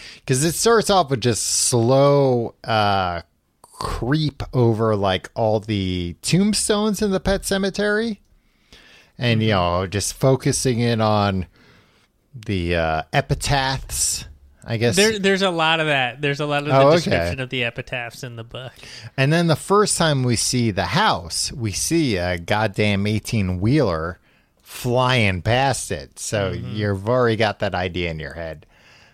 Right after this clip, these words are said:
Speaker 1: Um, the family shows up. I feel like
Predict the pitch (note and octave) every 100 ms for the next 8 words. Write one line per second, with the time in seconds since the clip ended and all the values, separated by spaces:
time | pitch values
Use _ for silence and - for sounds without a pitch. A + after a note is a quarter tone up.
0 | _ C3 A#2+ G#2+ F#2+ E2 D2+ - _ _
1 | - - _ _ _ _ _ _ _ _
2 | _ _ - A2 - E3+ F#3+ G3+ D#3+ -
3 | B2 G#2 G2 F2+ D#2+ D#2 - _ - _
4 | _ _ _ _ _ _ _ - - D3+
5 | D3+ A3+ A3+ E3+ C3+